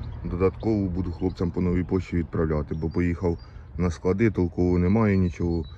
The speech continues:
Е, великі кошти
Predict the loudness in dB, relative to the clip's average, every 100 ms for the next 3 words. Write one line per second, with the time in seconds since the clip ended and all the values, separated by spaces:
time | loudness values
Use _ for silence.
0 | -16 -16 -16 -16 -12 -8 -6 -6 -6 -6
1 | -10 -12 -20 -20 -20 -20 -16 -8 -4 -2
2 | -4 -6 -4 -4 -4 -6